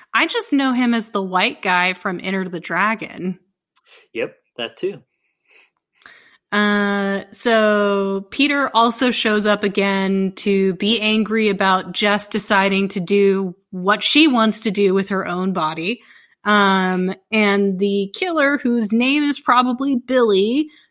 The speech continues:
Speaker 1: goes into Barb's room while she's asleep and starts reliving some traumatic event of his youth where he did something to his sister Agnes.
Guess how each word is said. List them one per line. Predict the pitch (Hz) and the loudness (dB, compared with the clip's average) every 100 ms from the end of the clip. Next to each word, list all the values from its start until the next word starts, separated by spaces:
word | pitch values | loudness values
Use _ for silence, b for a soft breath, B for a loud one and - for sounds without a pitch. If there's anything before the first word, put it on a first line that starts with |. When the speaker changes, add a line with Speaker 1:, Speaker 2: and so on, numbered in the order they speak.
| - | -6
Speaker 1:
goes | 208 220 226 233 | 0 4 2 2
into | 254 269 | -2 -2
Barb's | 233 214 208 233 240 | 0 2 4 4 2
room | 208 185 180 185 202 | 2 2 0 0 0
while | 180 175 | -2 -2
she's | 185 240 233 | -2 -4 -4
asleep | 277 - 214 202 202 208 | -4 -2 0 2 2 0
and | 196 190 | -2 -2
starts | - 208 196 190 - | 0 0 0 -2 -6
reliving | 226 285 262 247 240 | -4 0 0 0 0
some | - 214 | 0 -2
traumatic | 202 190 180 185 220 233 | -2 -4 -2 -2 -2 0
event | 247 220 214 220 233 | -2 0 0 0 0
of | |
his | 220 214 180 | 0 -2 0
youth | 185 202 202 | 2 2 2
where | 185 | -4
he | 175 165 160 | -6 -6 -2
did | 196 214 | 0 0
something | - 226 226 233 226 | 0 -2 0 2 2
to | - | 2
his | 220 214 | 2 2
sister | - 214 - 233 - | 0 -2 -2 -4 -2
Agnes. | 180 180 170 175 175 170 | 0 0 -2 -4 -4 -2